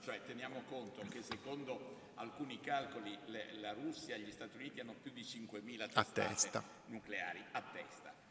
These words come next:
Speaker 1: La Ru-, la Cina, per esempio, ne aveva fino a poco tempo fa poche centinaia.
Speaker 2: Trecento.
Speaker 1: Adesso si diceva trecento, adesso pare che si stia, eh, dotando di più,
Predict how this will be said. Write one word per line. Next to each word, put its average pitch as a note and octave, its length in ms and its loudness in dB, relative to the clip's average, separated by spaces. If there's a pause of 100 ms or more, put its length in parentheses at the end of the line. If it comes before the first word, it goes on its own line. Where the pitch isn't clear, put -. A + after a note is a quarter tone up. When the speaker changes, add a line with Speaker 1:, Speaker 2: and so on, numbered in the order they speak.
(240)
Speaker 1:
La B2+ 200 6
Ru-, E3+ 300 4
la D#3+ 180 4
Cina, F#3 360 0
per C#3 180 -2
esempio, C3+ 600 0
ne C3 140 4
aveva C3 560 4 (560)
fino D#3 220 0
a - 40 2
poco B2+ 280 -2
tempo C#3 260 -2
fa F3 220 8
poche C#3+ 320 -2
centinaia. G2 520 -4
Speaker 2:
Trecento. A2 760 6
Speaker 1:
Adesso - 140 -10
si D3+ 140 4
diceva D#3 340 4
trecento, D#3 680 4
adesso D#3+ 640 4
pare A#2 300 4
che B2+ 120 -2
si A#2+ 180 -6
stia, A2 440 4 (400)
eh, B2 220 4
dotando A#2+ 520 4
di A#2 140 -2
più, - 360 2